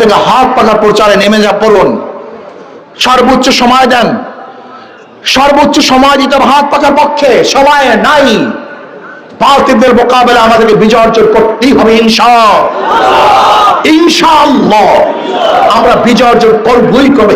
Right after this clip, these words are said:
হিম্মত নেন, খুলুসিয়াতের সাথে নামেন ইনশাআল্লাহ। যদি আপনারা নামতে পারেন নামার মতো ইনশাআল্লাহ, ওয়াজাহিদু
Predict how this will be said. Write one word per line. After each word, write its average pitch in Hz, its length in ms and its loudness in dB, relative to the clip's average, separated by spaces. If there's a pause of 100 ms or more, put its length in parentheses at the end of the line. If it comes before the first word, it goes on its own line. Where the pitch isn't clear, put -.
হিম্মত 269 340 2 (100)
নেন, 220 180 0 (680)
খুলুসিয়াতের 311 720 2
সাথে 277 240 0
নামেন 254 280 0 (840)
ইনশাআল্লাহ। 233 540 2
যদি 214 160 2
আপনারা 208 280 0
নামতে 254 340 0
পারেন 226 180 2 (100)
নামার 302 380 2
মতো 226 200 0 (840)
ইনশাআল্লাহ, 262 680 0 (520)
ওয়াজাহিদু 269 720 0